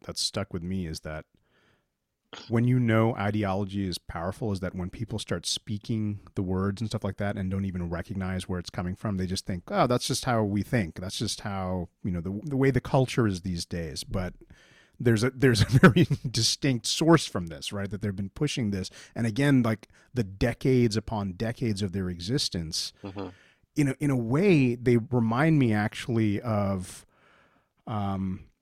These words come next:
Speaker 1: you know, Orange County Republicans in the <laughs> nineteen sixties, you know, in, in, in
Speaker 2: Mm-hmm.
Speaker 1: kitchen tables, like, "Let's start from the ground up,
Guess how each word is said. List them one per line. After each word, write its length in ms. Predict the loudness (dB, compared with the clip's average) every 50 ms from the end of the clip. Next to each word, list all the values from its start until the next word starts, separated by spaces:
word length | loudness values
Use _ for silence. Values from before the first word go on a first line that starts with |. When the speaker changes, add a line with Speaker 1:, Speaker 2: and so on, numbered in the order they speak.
| _ 0
Speaker 1:
you 60 | 2
know, 240 | 2 4 2 2 2 2
Orange 440 | 4 6 8 8 8 6 4 2 0
County 300 | 0 2 4 4 6 6
Republicans 800 | 4 4 2 2 2 2 4 4 4 4 4 2 2 2 2
in 80 | 2 2
the 60 | 4
<laughs> 80 | 4 4
nineteen 280 | 4 2 2 0 0
sixties, 720 | 0 0 0 0 0 0 0 0 2 2 2 2 2 2 2 4
you 100 | 4 6
know, 160 | 6 6 6
in, 160 | 4 2 2 2
in, 220 | 2 2 2 2 4
in 220 | 4 4 4 6
Speaker 2:
Mm-hmm. 220 | 6 4 4 4
Speaker 1:
kitchen 360 | 4 4 4 4 6 4 2 4
tables, 400 | 4 4 4 4 4 2 2 0
like, 140 | 0 0
"Let's 140 | 0 -2 -2
start 280 | 2 2 4 4 2 2
from 160 | 0 0 0
the 60 | 2
ground 420 | 2 2 4 4 4 4 4 4 4
up, 320 | 4 4 2 0 -4